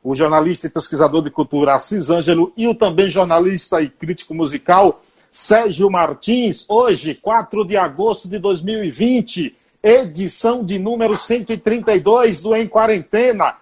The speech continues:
Essa série de entrevistas que começamos nesse período de pandemia. Já passaram por aqui cento e trinta e um convidados especiais, cento e trinta e uma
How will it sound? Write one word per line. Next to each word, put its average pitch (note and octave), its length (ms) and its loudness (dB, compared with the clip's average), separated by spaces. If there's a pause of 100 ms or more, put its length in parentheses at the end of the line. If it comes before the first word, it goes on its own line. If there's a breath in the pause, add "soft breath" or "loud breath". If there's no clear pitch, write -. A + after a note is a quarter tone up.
(200 soft breath)
Essa F#3 400 0
série G3 460 0
de F3+ 120 -8
entrevistas E3+ 720 -6
que E3 80 -8
começamos E3+ 960 0 (320 soft breath)
nesse F3 280 2
período E3+ 440 6
de D3+ 140 2
pandemia. E3 680 2
Já E3 140 2
passaram F#3 480 0
por F3+ 180 -2
aqui G3 360 -8 (220)
cento C4+ 440 -2
e A3+ 60 -4
trinta A#3 400 -2
e G#3 80 0
um A#3 140 -2
convidados G3+ 720 0
especiais, F#3+ 720 -4
cento F#3+ 320 -8
e - 20 -10
trinta F3 280 -6
e E3 40 0
uma E3 260 0